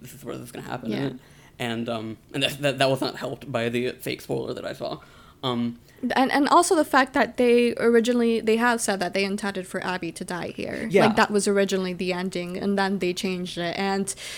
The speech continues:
Speaker 2: whoever was responsible for that,
Speaker 1: Thank
Speaker 2: uh, I'm
Speaker 1: you
Speaker 2: sure it
Speaker 1: to
Speaker 2: was a
Speaker 1: you.
Speaker 2: collaborative process, but thank you, because I honestly feel like the game would have fallen apart
Speaker 1: Yeah.
Speaker 2: if Abby died.
Speaker 1: And
Speaker 2: I
Speaker 1: that's
Speaker 2: wouldn't have bought into it.
Speaker 1: Yeah, and that is something that is, like,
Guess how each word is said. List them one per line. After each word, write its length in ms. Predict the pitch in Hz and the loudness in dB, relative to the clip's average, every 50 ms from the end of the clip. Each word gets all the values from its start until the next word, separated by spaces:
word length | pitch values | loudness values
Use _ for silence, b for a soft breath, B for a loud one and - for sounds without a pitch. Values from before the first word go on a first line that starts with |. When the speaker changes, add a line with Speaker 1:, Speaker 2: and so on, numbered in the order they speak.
| B B B B B | B B B B B
Speaker 2:
whoever 400 | - - 247 240 226 233 254 277 | 2 6 8 10 10 10 10 8
was 160 | 262 254 254 | 6 6 4
responsible 600 | 247 240 - - 240 226 233 - 240 233 233 233 | 2 0 0 0 0 0 0 0 -2 0 0 0
for 180 | 233 - 240 220 | 0 0 -2 0
that, 380 | 226 214 214 214 220 220 220 220 | 0 2 2 2 2 2 4 4
Speaker 1:
Thank 280 | - 165 170 - - | 6 6 4 2 2
Speaker 2:
uh, 40 | - | 2
I'm 180 | - 175 185 220 | 4 4 4 4
Speaker 1:
you 40 | 214 | 4
Speaker 2:
sure 180 | - - 226 | 2 4 4
it 20 | - | 6
Speaker 1:
to 40 | |
Speaker 2:
was 140 | 196 170 165 | 6 6 6
a 20 | 156 | 6
Speaker 1:
you. 60 | 147 | 6
Speaker 2:
collaborative 400 | 139 202 202 208 208 214 208 214 | 6 6 6 6 4 2 0 0
process, 580 | - 214 208 208 214 208 - 254 247 247 240 - | 0 2 4 4 4 4 4 2 2 2 2 0
but 380 | - 220 208 196 - - - - - | 2 4 6 6 4 2 -4 -4 2
thank 400 | 226 220 214 214 202 208 - - | 4 6 6 6 4 2 -2 -2
you, 220 | 214 208 202 202 196 | 2 2 4 4 4
because 400 | 202 208 - 214 190 190 185 185 - | 2 0 0 0 0 0 0 0 2
I 320 | - 220 220 226 220 214 - | 2 4 4 4 2 0 0
honestly 480 | 208 208 214 220 226 226 - 240 226 | 0 2 2 2 0 -2 -2 -2 -2
feel 260 | 220 220 - 214 202 196 | -2 -2 0 2 2 2
like 160 | 190 190 190 | 2 2 0
the 80 | 196 | -2
game 240 | 185 190 185 185 185 | -2 0 0 0 -2
would 80 | 185 180 | -2 -4
have 80 | 185 180 | -6 -6
fallen 260 | - 175 175 175 175 | -6 -6 -6 -6 -6
apart 360 | 185 - - - - - - - | -8 -6 -6 -4 -4 -4 -4 0
Speaker 1:
Yeah. 180 | 139 123 110 107 131 - | 0 0 0 -2 -4 -2
Speaker 2:
if 180 | - 190 185 - | -2 -2 -2 -2
Abby 240 | 180 170 170 175 185 | -6 -6 -6 -6 -6
died. 380 | 185 - - - 87 - - - | -6 -4 -6 -6 -6 -6 -6 -2
Speaker 1:
And 140 | 180 185 214 | -2 0 2
Speaker 2:
I 40 | 220 208 | 2 2
Speaker 1:
that's 80 | 208 208 | 2 2
Speaker 2:
wouldn't 220 | 214 202 - 202 | 2 2 0 0
have 160 | 202 185 180 | -4 -4 -4
bought 180 | - 175 165 - | -4 -4 -4 -4
into 240 | - - - - - | -6 -8 -10 -10 -10
it. 160 | - - - | -8 -4 -2
Speaker 1:
Yeah, 220 | 185 151 101 - - | 0 0 0 -2 -2
and 220 | 156 151 - 139 | -4 -4 -2 2
that 140 | 185 208 202 | 2 4 4
is 80 | 190 - | 2 2
something 300 | - 165 151 156 151 143 | 2 0 2 2 0 0
that 80 | 139 135 | 0 0
is, 240 | 135 127 123 123 - | -2 -4 -6 -8 -10
like, 240 | 135 127 120 - | -10 -10 -10 -12